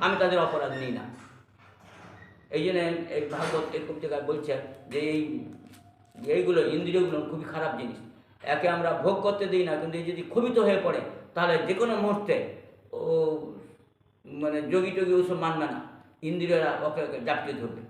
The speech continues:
আবার ভোগ করার চেষ্টা করবে। কিন্তু ভক্তদের ক্ষেত্রে এই যে ভগবানের পাদপদ্ম ধরে নিয়ে যুক্ত বৈরাগ্যের দ্বারা তারা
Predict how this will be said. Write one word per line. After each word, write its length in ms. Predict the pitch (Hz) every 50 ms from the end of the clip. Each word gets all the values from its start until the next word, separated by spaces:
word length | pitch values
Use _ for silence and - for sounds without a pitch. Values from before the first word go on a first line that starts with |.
| - - _ - _ _ _ -
আবার 240 | 156 156 160 156 -
ভোগ 180 | 143 147 127
করার 120 | 135 127 120 -
চেষ্টা 200 | - - - -
করবে। 280 | - - - - - - - _ - _ _ _ _ _ _ _ _ _ _ _ _ _ _ _ _ _
কিন্তু 260 | - 151 147 156 -
ভক্তদের 460 | 135 143 147 - - 202 208 226 220 -
ক্ষেত্রে 500 | 220 220 220 220 220 226 220 226 - - - - - -
এই 200 | 131 160 170 165
যে 120 | 180 180 180 - 156 139
ভগবানের 360 | 143 151 160 185 196 190 190 -
পাদপদ্ম 540 | 170 160 170 165 - 214 220 220 220 202 196
ধরে 260 | - 180 185 185 175
নিয়ে 280 | 170 165 160 147 - - - - - - 120
যুক্ত 260 | 147 180 175 - 202
বৈরাগ্যের 540 | 202 190 220 220 226 220 208 - 208 202 180
দ্বারা 240 | 180 185 175 175 175
তারা 520 | - - 175 170 165 - - - - -